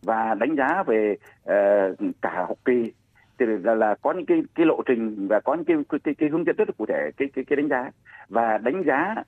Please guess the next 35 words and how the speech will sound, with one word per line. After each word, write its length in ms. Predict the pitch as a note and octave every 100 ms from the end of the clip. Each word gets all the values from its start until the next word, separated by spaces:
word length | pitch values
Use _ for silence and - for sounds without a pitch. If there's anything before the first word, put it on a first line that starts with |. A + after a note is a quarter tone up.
| _
cô 240 | F3 E3+ E3+
có 60 | E3+
thể 100 | F#2+
là 100 | F#2
không 160 | - E3
phải 120 | G2
bằng 180 | A2 A#2+
điểm, 260 | A#2 E2 F2 - - _ _
mà 140 | - A#2
cô 220 | - D#3
đánh 140 | D#3+
giá 180 | D#3 E3+
bằng, 360 | C#3+ A2 G#2+ G2+ - _ _
à, 160 | - G2
lắng 280 | G2+ C#3 F3+
nghe, 260 | D#3 D3+ D3 _ -
quan 220 | D#3+ D#3+
sát 140 | F#3 D#4+ - _ _ _
hàng 200 | - C3
ngày 240 | A#2+ A#2 G#2+ _ _ _
và 120 | G#2
cũng 160 | G2 C3+
lên 120 | D3
đánh 100 | B2+
giá. 220 | A#2+ B2 - _ _ _ _
Rồi, 220 | - G#2 - -
chứ 60 | A3+
không 160 | G#3 -
chỉ 60 | A2
có 80 | D#3+
đánh 100 | E3+
giá 120 | F#3
bằng 140 | -
điểm. 160 | G2+ D2 - _ _ _
À, 100 | -